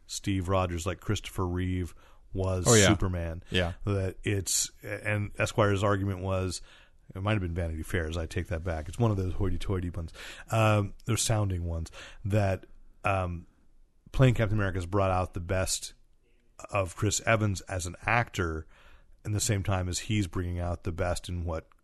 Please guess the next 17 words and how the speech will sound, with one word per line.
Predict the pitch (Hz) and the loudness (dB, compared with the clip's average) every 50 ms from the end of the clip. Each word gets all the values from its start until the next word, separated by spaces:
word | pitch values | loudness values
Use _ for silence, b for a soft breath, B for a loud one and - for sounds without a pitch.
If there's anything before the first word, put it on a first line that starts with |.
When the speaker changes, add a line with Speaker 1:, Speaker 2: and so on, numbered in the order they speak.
| _ _ | _ _
Speaker 1:
Steve | - - - 104 92 85 82 | -14 -8 -4 -4 -2 -2 -2
Rogers | 90 87 85 85 80 87 85 80 78 - - - - - | -2 -2 -2 -2 -4 -6 -6 -6 -6 -6 -6 -8 -8 -8
represents. | - 80 - 85 80 87 101 98 90 82 85 - - | -8 -6 -6 -6 -4 -2 -2 -2 -2 -4 -6 -8 -6
And | 92 87 | -6 -6
I'm | 85 87 | -6 -8
like, | 85 82 85 - | -8 -10 -8 -6
yeah, | 101 98 87 80 80 | -6 -4 -4 -6 -6
the, | 87 92 87 - | -8 -8 -8 -8
the | - 98 98 101 101 | -8 -6 -2 0 0
right. | 95 92 92 | 0 0 2
Speaker 2:
Yeah. | 98 101 101 95 95 B B B B B B B B - | 4 4 4 4 2 B B B B B B B B -2
Speaker 1:
That | 98 107 107 101 | 0 0 2 2
guy | - 104 101 98 95 95 92 - - | 4 4 4 4 2 0 -2 -4 -6
is | - 98 95 87 - | -4 -4 -4 -2 0
one | 104 101 | 0 2
of | 98 | 2
those | 98 95 98 95 87 - - | 2 2 2 0 0 -2 -4